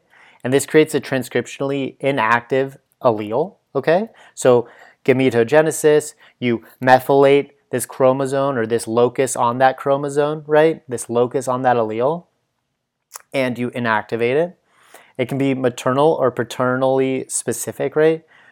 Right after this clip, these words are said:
So, like, let's say, like, this, this always happens, but, like, um, this doesn't always happen, but, like, in our example that I'm gonna give you, like, let's say this locus of this gene, if it comes from a mom, is always inactivated.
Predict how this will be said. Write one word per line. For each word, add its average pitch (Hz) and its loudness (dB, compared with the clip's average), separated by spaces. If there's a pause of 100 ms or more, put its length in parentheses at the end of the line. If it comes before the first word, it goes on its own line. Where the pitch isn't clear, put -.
So, 127 6
like, 120 0
let's 120 0
say, 120 4
like, 113 2 (320)
this, 131 -2
this 120 -4
always 120 0
happens, 117 -2
but, 113 -6
like, 110 -8 (400)
um, 120 4
this 120 -2
doesn't 135 6
always 113 2
happen, 120 -2
but, 110 -4
like, 110 -4
in 117 -8
our 117 4
example 117 -4
that 110 -2
I'm 110 -6
gonna 107 -10
give 110 -8
you, 139 -2 (320)
like, 117 -4
let's 131 -2
say 123 2
this 127 -2
locus 123 0
of 117 -8
this 120 -8
gene, 117 -10
if - -10
it 117 -6
comes 120 -10
from 127 -6
a 113 -2
mom, 107 -8
is 113 -10
always 117 2
inactivated. 127 -4